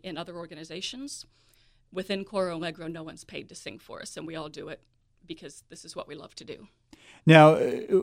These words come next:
Speaker 2: with a group of twenty-four, twenty-six singers, what, what kind of, what kind of turnover is there? Do you have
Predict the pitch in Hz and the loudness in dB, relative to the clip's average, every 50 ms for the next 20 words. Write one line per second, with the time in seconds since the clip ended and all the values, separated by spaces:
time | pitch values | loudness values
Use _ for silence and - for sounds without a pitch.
0 | - 180 160 147 151 143 - 143 120 110 135 147 160 - 147 127 110 - - 147 | 4 4 8 10 10 10 10 8 8 10 10 8 10 8 6 6 4 4 6 8
1 | 139 135 131 - - 131 127 127 - - 131 127 127 120 - - 139 123 - - | 8 8 8 8 8 8 8 8 8 6 6 8 8 6 6 4 4 2 2 4
2 | - 143 139 143 139 127 120 104 - - - 143 120 135 135 - 175 131 135 156 | 4 6 8 10 10 8 8 6 2 0 -2 4 4 4 4 4 4 6 6 6
3 | - - - - 170 160 160 160 147 147 139 123 117 - - - _ - 131 151 | 6 4 2 6 8 8 10 10 10 8 8 8 4 -2 -12 -12 _ 2 4 4
4 | 165 - - - 196 175 165 135 - - - - 165 151 151 147 147 143 139 123 | 4 6 6 6 6 6 6 2 0 -4 0 4 6 6 8 8 10 8 8 8
5 | 131 131 123 - 131 127 135 131 - - 110 95 90 92 95 95 98 107 107 110 | 6 4 4 6 6 4 4 4 2 0 0 2 2 0 -2 -2 0 2 4 4
6 | 107 104 110 120 117 117 107 - - - | 4 6 6 8 6 6 6 2 -6 -16